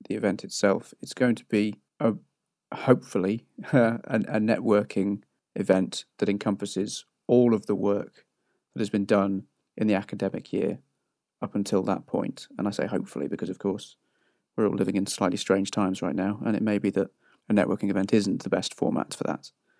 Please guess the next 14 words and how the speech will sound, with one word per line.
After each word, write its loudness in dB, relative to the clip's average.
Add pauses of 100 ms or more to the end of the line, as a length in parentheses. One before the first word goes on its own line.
(240)
But 6
there 8
will 2
certainly 8
be 0 (440)
some 2
event 2
that 0
encapsulates -2
all 2
the -2
work -2
we're 0
doing 0